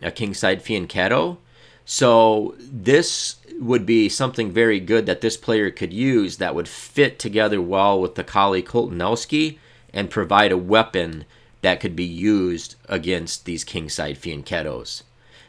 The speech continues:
And, um, a-, also, I know a lot of players who watch this, uh, channel,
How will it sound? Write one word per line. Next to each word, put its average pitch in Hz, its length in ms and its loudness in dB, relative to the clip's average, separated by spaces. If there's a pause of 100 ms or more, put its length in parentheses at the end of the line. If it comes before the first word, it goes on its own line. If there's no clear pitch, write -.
(140)
And, 92 460 0
um, 87 540 -2 (640)
a-, 110 60 4 (120)
also, 117 480 4
I 107 80 8
know 110 160 2
a - 20 4
lot 104 220 4
of 104 100 0
players 104 380 0
who 110 120 0
watch 92 420 0
this, 98 420 -6
uh, 78 400 -2 (240)
channel, 139 600 -2